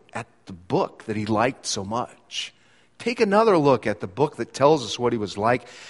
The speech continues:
and see if you don't begin to see what Jesus' followers have said for two thousand years, that the Bible is so full of truth and insight. It's such a living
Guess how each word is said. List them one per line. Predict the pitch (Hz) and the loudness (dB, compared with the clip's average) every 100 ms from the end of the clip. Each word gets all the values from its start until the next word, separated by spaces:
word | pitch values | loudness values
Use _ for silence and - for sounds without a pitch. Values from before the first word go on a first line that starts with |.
| - - | -20 -6
and | 139 143 | -2 -2
see | 208 | -2
if | 247 | -4
you | 214 | -4
don't | 160 156 185 | 0 2 2
begin | 156 143 175 170 | 0 -2 -2 0
to | 123 | -4
see | - 180 | -4 -4
what | 165 131 | 0 -2
Jesus' | 107 123 214 254 208 | -2 -6 -4 -4 -6
followers | - 135 123 131 131 | -6 2 4 4 2
have | 135 | -2
said | - 175 | 2 2
for | 147 143 | 2 -2
two | - 196 | 0 0
thousand | 185 190 208 196 196 | 6 8 8 4 -6
years, | 262 - - _ _ - | -8 -12 -18 _ _ -8
that | 139 - | -6 -6
the | |
Bible | 110 147 277 285 117 87 117 - - - - _ _ | 2 6 6 4 0 -2 -2 -4 -12 -20 -20 _ _
is | 127 | -6
so | - 233 | 0 2
full | 339 240 208 | 2 2 2
of | 143 | 0
truth | - - 226 247 | -4 -6 -2 -2
and | 131 | -2
insight. | 120 180 262 - - 92 101 - - - _ _ | -2 0 0 0 -2 -2 -4 -8 -18 -20 _ _
It's | - 185 | -4 0
such | - 262 - | 6 6 8
a | 320 | 6
living | 113 113 160 277 196 135 113 | 6 2 2 2 2 0 -2